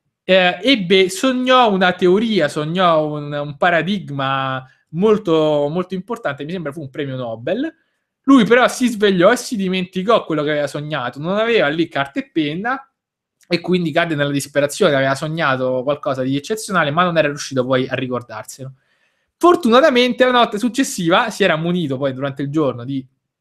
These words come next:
taccuino, se l'era messo sul comodino, la notte successiva riuscì, sforzandosi a risognare quello che aveva fatto la notte prima, se lo segnò e poi ebbe, ebbe molto successo sviluppando quella teoria, no? Però, ecco,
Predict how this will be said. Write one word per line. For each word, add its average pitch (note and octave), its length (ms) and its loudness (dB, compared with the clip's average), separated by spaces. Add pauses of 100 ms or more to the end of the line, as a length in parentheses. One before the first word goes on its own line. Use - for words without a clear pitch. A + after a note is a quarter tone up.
(420)
taccuino, D#3 480 -4
se C#3 100 -8
l'era C#3+ 220 2
messo C#3 560 -4
sul C3+ 160 -12
comodino, E3 500 -4 (300)
la G3+ 120 2
notte A3 160 0
successiva G#3+ 280 0
riuscì, F#3+ 720 0
sforzandosi D#3+ 720 -2
a D3+ 100 0
risognare E3+ 720 -2
quello C#3 200 -6
che D3 40 -4
aveva C#3 160 -4
fatto C#3+ 240 -4
la C#3 60 -2
notte G3+ 240 -4
prima, E3 280 -6 (280)
se G#3+ 160 -2
lo A#3+ 100 4
segnò A3 340 2
e D3+ 100 0
poi E3 200 2
ebbe, C#3+ 640 0 (180)
ebbe D#3 240 -4
molto F3 300 -4
successo E3+ 400 -4
sviluppando D#3+ 680 0
quella C#3 220 0
teoria, D#3 440 0
no? G3 180 -4 (300)
Però, B3 360 0
ecco, E3 680 -2